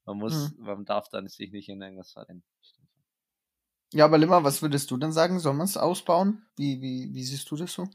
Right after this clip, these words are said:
Speaker 1: Also ich
Speaker 2: Was,
Speaker 1: glaub
Speaker 2: was
Speaker 1: halt, dass
Speaker 2: habt
Speaker 1: es
Speaker 2: ihr so
Speaker 1: mehr
Speaker 2: für
Speaker 1: oder wenig
Speaker 2: Vorteile?
Speaker 1: ich glaub halt, dass es mehr oder weniger schon irgendwie die Zukunft ist, weil grad mit autonomem
Speaker 2: Mhm.
Speaker 1: Fahren, ähm, d-, d-, kann halt dadurch, äh,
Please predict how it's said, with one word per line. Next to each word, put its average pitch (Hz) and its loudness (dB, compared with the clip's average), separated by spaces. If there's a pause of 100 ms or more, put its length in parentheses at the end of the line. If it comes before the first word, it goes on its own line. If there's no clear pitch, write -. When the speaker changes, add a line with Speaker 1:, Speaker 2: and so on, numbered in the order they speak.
Speaker 1:
Also 107 -2
ich 107 -2
Speaker 2:
Was, - -
Speaker 1:
glaub 113 6
Speaker 2:
was - 4
Speaker 1:
halt, 117 6
dass 117 4
Speaker 2:
habt - -
Speaker 1:
es 117 -6
Speaker 2:
ihr 143 -2
so 120 2
Speaker 1:
mehr 120 8
Speaker 2:
für 127 6
Speaker 1:
oder 117 2
wenig 123 2
Speaker 2:
Vorteile? 165 -4 (1160)
Speaker 1:
ich 113 -10
glaub 110 4
halt, 123 2
dass 113 -4
es 110 -10
mehr 113 0
oder 117 0
weniger 113 0
schon 131 -4
irgendwie 127 -10
die 120 -8
Zukunft 127 -12
ist, 120 -10
weil 117 -4
grad 117 2
mit 113 -8
autonomem 123 0
Speaker 2:
Mhm. - -8
Speaker 1:
Fahren, 123 0 (300)
ähm, 110 -2
d-, 120 -4
d-, 117 -8
kann 117 0
halt 107 2
dadurch, 113 2
äh, 110 -4